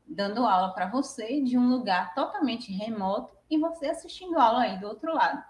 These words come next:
E tudo isso foi possível por causa da invenção da escrita há muitos anos atrás.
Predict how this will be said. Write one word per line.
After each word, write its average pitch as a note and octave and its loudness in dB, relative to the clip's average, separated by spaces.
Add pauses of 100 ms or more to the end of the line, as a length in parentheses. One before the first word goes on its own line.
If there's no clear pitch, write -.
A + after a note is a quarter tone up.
(320)
E B4 -8
tudo G#4 -2
isso B3+ -2 (680)
foi G#3 -6
possível C4 -2 (160)
por - -6
causa B3+ 2 (240)
da C#4+ 4
invenção D4+ 6
da D4 2
escrita C#4 -4 (1200)
há C#4 6
muitos B3 4
anos G#3 -4
atrás. - -4